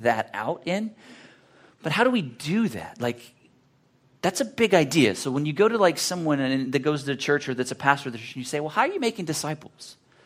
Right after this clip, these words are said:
If it's a pastor, that's a question that, that I know before the Lord I'm gonna have to give an account one day. He's gonna say, "Well, how did you do with my sheep? How did you, how did you care? How did you help them to grow?" And I, I wanna be able to answer that question in a way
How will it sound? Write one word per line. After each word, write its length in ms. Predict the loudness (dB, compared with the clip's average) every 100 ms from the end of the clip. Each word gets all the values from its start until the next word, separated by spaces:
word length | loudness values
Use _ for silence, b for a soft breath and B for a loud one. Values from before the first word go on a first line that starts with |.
| b b b b b _ -10
If 120 | 2
it's 100 | 2
a 80 | 2
pastor, 460 | 2 2 2 2
that's 180 | 2 4
a 40 | 0
question 420 | -2 -2 -2 0
that, 340 | 0 0 -4
that 220 | 0 0 B B
I 120 | -2 0
know 240 | 4 4
before 320 | 2 -2 -2
the 100 | 0
Lord 320 | 0 2 2
I'm 140 | 2 2
gonna 200 | 0 0
have 200 | -4 -6
to 60 | -4
give 120 | 0
an 80 | -2
account 400 | -2 -2 -2 -4
one 180 | -12 -10
day. 200 | -10 -10
He's 160 | -10 -10
gonna 100 | -6
say, 140 | -4
"Well, 140 | -6 -6
how 160 | -2
did 180 | -4 -4
you 60 | -10
do 360 | -6 -2 -4 B B
with 200 | -4 -4
my 120 | -2 -4
sheep? 400 | -4 -8 -8 -6
How 140 | -4
did 180 | -4 -4
you, 180 | -4 -6 B
how 100 | -6
did 160 | -4 -4
you 80 | -10
care? 420 | 2 6 6 4
How 140 | 0
did 180 | -6 -4
you 60 | -4
help 180 | -4 -4
them 140 | -8
to 80 | -8
grow?" 640 | -6 -2 2 2 0 -6 B B B B B
And 80 | -10
I, 60 | -6
I 140 | -6
wanna 260 | -4 -2 0
be 140 | 2
able 160 | 4 2
to 120 | -2
answer 300 | -4 -4 -2
that 220 | -2 -4
question 580 | -4 -6 -4 -4 -4 -4
in 140 | -2
a 80 | -2
way 300 | 2 6 6